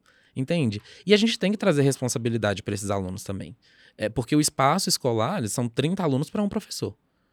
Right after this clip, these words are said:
Se tem, se tem trinta alunos que compreendem que eles têm direitos, mas que eles também têm deveres,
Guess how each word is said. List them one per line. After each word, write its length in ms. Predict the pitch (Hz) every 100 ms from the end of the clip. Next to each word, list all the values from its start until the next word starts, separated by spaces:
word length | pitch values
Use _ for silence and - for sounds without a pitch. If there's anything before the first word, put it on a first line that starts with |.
| _ _ _ _
Se 160 | - 151
tem, 180 | 185 180
se 140 | -
tem 160 | 180 185
trinta 320 | - 196 233
alunos 280 | 190 143 127
que 120 | - 131
compreendem 580 | 180 190 190 120 110
que 80 | 117
eles 140 | 123 -
têm 180 | 151
direitos, 640 | 160 175 107 90 - - - _ -
mas 140 | 101
que 100 | -
eles 120 | 98
também 220 | - 95 90
têm 160 | 104
deveres, 720 | 131 165 123 160 104 - -